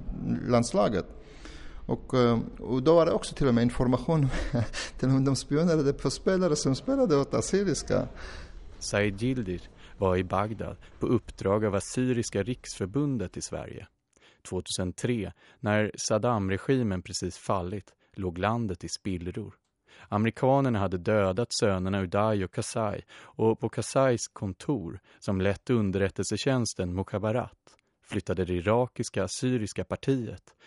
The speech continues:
Speaker 2: Assyriska demokratiska rörelsen, in.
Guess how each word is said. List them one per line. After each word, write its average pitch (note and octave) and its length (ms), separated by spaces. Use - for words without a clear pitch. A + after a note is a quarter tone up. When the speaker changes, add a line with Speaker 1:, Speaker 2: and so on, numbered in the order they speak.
Speaker 2:
Assyriska A2 720
demokratiska F#2 800
rörelsen, G2+ 640
in. E2 160